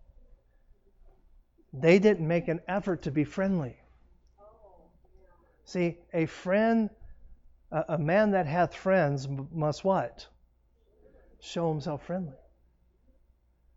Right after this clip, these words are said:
So if you come in and sit over in the corner and give everybody who walks by you the evil eye,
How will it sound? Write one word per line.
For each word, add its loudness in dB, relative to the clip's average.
So -4
if 2
you 2
come 0
in 6
and -4
sit 6
over 10
in 8
the 4
corner 4
and 2
give 8
everybody 6
who 4
walks 6
by 0
you 4
the -6
evil 4
eye, -8